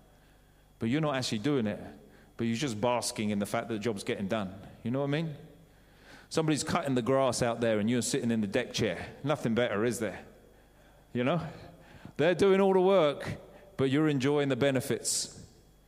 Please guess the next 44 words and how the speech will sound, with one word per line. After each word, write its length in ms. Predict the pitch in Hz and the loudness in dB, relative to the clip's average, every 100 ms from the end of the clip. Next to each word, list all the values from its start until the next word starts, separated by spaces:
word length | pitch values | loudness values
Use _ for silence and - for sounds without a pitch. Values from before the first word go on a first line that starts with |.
| _ _ _ _ _ _ | _ _ _ _ _ _
It's 120 | - | -14
great. 320 | - 196 214 | -6 -2 0
Ah, 200 | 208 226 | 0 -2
that's 280 | 240 247 - | -2 -2 -2
what 100 | 220 | -2
it 40 | 190 | 0
would 140 | 180 | 0
be 100 | 180 | 0
like 160 | 208 208 | 0 -2
with 120 | 190 | -2
Jesus, 440 | 254 262 139 - | -2 -2 -2 -2
wouldn't 180 | 151 254 | -2 -2
it? 140 | 262 - - - - - _ _ _ _ _ _ _ | -2 -6 -16 -20 -20 -20 _ _ _ _ _ _ _
I'll 60 | - | -12
be 80 | 95 | -12
just 200 | 92 - | -12 -8
basking 500 | 101 147 - - 95 | -6 -4 -6 -6 -4
him. 200 | 95 92 110 | -4 -6 -8
"Yeah, 80 | 110 | -8
go 140 | 131 156 | -6 -4
on, 160 | 151 | -4
Jesus, 360 | 110 135 156 - | -6 -6 -8 -8
you 80 | 170 | -6
do 140 | 160 | -6
it, 100 | 143 | -6
mate." 280 | 104 127 226 - - - - | -6 -6 -8 -16 -20 -20 -8
But 120 | 143 | -6
that's 200 | 147 160 | -4 -6
what 140 | 165 147 | -6 -4
Jesus 380 | 139 135 113 113 | -4 -4 -4 -6
has 100 | 104 | -4
done 280 | 139 139 | -2 -2
through 180 | 117 123 | -4 -6
the 80 | 110 | -6
Spirit. 520 | - - 180 165 - - _ _ _ _ _ _ _ _ _ _ - | -10 -10 -10 -10 -12 -18 _ _ _ _ _ _ _ _ _ _ -6
He 60 | |
said, 180 | 143 156 | -2 0
"I'm 120 | 151 | 0
gonna 160 | 185 185 | 0 2
bring 280 | 131 160 151 | 2 2 2
my 100 | 139 | 2
Spirit 640 | 127 - - 233 247 196 - | 0 -4 -4 -2 -2 -2 -4
to 140 | 131 | -4
you 420 | 104 95 104 165 | -2 -2 -2 -2